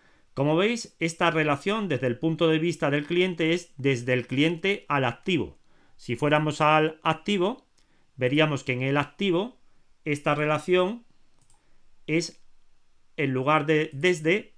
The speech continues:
hacia, es decir, hacia el cliente, desde el activo hacia el cliente, pero el nombre de la relación es el mismo. De hecho, es la misma relación que la comparten ambos elementos. Vamos al siguiente paso.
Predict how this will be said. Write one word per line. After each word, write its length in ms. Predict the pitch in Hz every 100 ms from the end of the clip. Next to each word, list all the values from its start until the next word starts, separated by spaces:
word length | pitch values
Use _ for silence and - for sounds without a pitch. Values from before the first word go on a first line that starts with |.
| - - -
hacia, 440 | 160 - 85 69 - _
es 100 | 131
decir, 460 | 120 123 160 127 - - _ - - - - -
hacia 380 | 143 147 - 160
el 120 | 160
cliente, 560 | 139 135 156 143 85 76
desde 300 | - 117 113
el 60 | 113
activo 460 | 113 160 165 180 -
hacia 220 | 131 135
el 80 | 120
cliente, 380 | 123 135 117 85
pero 200 | 123 127
el 80 |
nombre 200 | 139 147
de 60 | 151
la 100 | 147
relación 380 | 143 135 156 151
es 100 | -
el 80 | 131
mismo. 300 | 127 101 95
De 80 |
hecho, 160 | 120 143
es 60 | 135
la 120 | 123
misma 260 | 135 135
relación 440 | 131 135 123 139 151
que 80 | 147
la 120 | 123
comparten 640 | 110 107 123 120 135 139 - - - -
ambos 320 | 131 143 139
elementos. 540 | 127 107 82 80 - - - - - -
Vamos 260 | 147 185 190
al 80 | 175
siguiente 380 | 170 165 156
paso. 340 | - 98 -